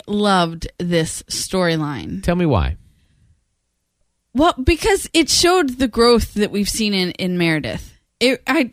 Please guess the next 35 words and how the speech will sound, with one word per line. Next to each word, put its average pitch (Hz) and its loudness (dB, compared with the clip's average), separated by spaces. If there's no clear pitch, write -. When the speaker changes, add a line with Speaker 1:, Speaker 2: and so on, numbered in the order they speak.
Speaker 1:
and 247 2
I 254 4
even 277 0
looked 254 0
and 233 0
I, 202 -2
I 190 -4
told 240 -2
you, 156 -4
um, 175 -4
she's - 0
all, 359 4
she's 330 0
whole 403 2
and 415 0
healed. 427 -2
You 262 0
know, 269 2
I 277 2
love 277 2
that. 262 0
I 233 2
love 247 2
that 269 0
in 269 2
the 277 2
beginning 220 0
she - -2
started 233 0
with, 208 0
"I 240 0
don't 277 4
owe 240 2
him 240 0
anything. 214 -6